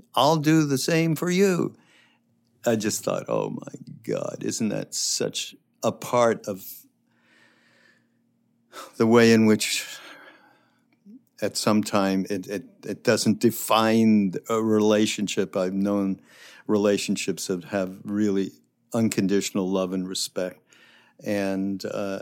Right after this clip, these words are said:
it doesn't define it, but certainly it has been part of it. For most people, we do go through that kind of phase where it's not very conditional, unconditional rather.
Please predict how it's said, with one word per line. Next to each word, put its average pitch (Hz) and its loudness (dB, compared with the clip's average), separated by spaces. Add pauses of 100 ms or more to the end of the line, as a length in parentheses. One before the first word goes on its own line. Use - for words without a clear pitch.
it 107 -8
doesn't 104 -2
define 95 -4
it, 92 -6
but 104 -4
certainly 101 2 (1200)
it 95 -8
has 104 0
been 95 -8
part 139 -4
of 87 -4
it. 82 -14
For - -8
most 104 -2
people, 98 -4
we 98 -10
do 110 -2
go 104 0
through 95 -6 (100)
that 98 -4
kind 95 -4
of 90 -8
phase 104 -6
where 101 -8
it's 98 -8
not 123 -4
very 139 0
conditional, 123 -8 (500)
unconditional 123 2
rather. 92 -16